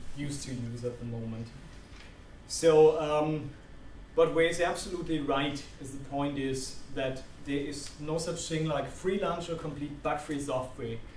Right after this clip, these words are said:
The same goes for virtualization layer as, as, yeah, for any software out there. So the question is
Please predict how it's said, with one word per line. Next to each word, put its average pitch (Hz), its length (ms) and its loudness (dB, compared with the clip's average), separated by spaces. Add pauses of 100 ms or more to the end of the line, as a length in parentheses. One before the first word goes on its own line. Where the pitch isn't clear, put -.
(220)
The 135 60 -8
same 151 260 0
goes 151 280 4
for 147 280 0 (100)
virtualization 151 720 0
layer 160 260 4
as, 160 440 0
as, 156 160 -8 (180)
yeah, 160 280 2 (140)
for 165 100 0
any 175 180 0
software 147 420 -2
out 117 240 -6
there. 120 220 -6
So 135 320 -6
the 131 80 -8
question 156 440 2
is 147 200 -6